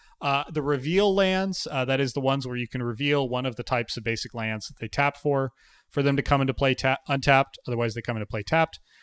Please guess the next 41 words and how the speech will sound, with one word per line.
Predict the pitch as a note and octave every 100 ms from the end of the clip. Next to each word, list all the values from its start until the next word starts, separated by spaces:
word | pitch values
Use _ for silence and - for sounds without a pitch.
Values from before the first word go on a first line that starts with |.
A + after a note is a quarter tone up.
| _ _
And | - A#2+
the | A2+
snow, | - C#3 D3 D#3+ -
slow | - - C#3+ E3+
lands, | E3+ E3 E3 E3+ E3+ -
uh, | C3
these | A#2+ C3
are | C3
the |
ones | B2+ B2+ A#2+
that | A#2+
come | C3+
into | B2
play | A#2+ B2
tapped | A2+ B2 A#2+ -
unless | B2 B2 -
you | C3
control | A#2+ - B2 A2
two | - D#3 D#3+
or | D3
more | C3 C3 B2+
other | C3+ E3+ E3
lands. | D#3+ E3 E3+ - - _ - - -
Uh, | E3+ F3+
I | G#3
just | G#3+
don't | G#3 F3+
like | F#3
these | B2+
cards. | - A#2 G#2+ - - -
Uh, |
I | B2+ B2+
don't | C#3+
have | D3 C3 - -
really | D3 C#3
anything | C3+ C#3+ C3
more | C3
nuanced | C3 C3 C3
to | C#3
say | - C3
except | B2+ - B2+ -